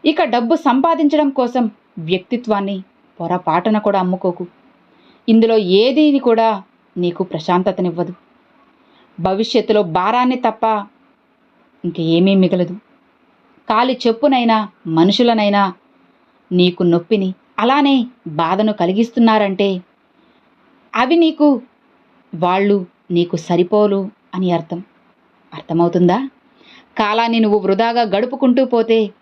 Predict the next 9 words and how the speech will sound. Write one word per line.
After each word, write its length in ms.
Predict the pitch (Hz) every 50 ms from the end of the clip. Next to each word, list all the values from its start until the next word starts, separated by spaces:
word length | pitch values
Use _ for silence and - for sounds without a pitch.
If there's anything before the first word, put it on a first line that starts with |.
| _ _ _ _ _ _ _ _ _ _ _ _ _ _ _ _ -
అది 260 | 180 185 180 196 196
చివరికి 680 | 202 - - 214 190 208 214 214 214 214 202 196 185 175 _ _ _ - - 180
గతమవుతుంది. 600 | 165 160 202 202 196 185 180 180 175 175 170 175 _ _ _ _ _ _ _ _ _ -
అదే 240 | 170 175 196 202 208
నువ్వు 220 | 208 190 175 180
గెలుచుకుంటూ 600 | 170 151 - 160 190 185 - - 240 226 220 240
పోతే 340 | 240 233 214 214 233 247 311 - _ _ _ _ _ _ _ -
చరిత్ర 420 | - - 180 160 190 185 - 254
అవుతుంది. 380 | 247 233 220 220 208 185 180